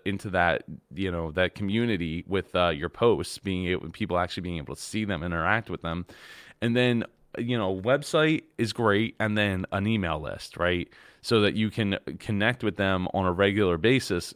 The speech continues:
without paying Facebook to enable you to do so, uh, because otherwise you're, you're really just, you know, the Facebook page is a great idea, but it,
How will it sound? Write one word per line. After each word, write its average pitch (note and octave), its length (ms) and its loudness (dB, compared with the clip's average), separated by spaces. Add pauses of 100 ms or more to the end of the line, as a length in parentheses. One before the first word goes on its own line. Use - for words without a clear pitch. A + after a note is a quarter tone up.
without F#2+ 520 2
paying F#2+ 640 0 (180)
Facebook F#2+ 540 0 (200)
to F2 360 0
enable F2+ 460 0
you E2+ 320 -4 (100)
to G2+ 100 -4
do C3+ 200 0
so, - 280 -4 (600)
uh, E2 600 4
because F#2+ 560 0 (400)
otherwise F#2+ 460 6
you're, G2 200 -2
you're G2+ 220 2
really G2 380 0
just, F2 320 -4 (420)
you F#2 160 0
know, D2 300 -2 (220)
the - 280 -6
Facebook C3 460 0
page A2+ 280 0
is F#2+ 160 -12 (160)
a G#2+ 40 -6
great C#3 260 2
idea, G#2+ 640 4
but E2+ 340 2
it, F2 220 -4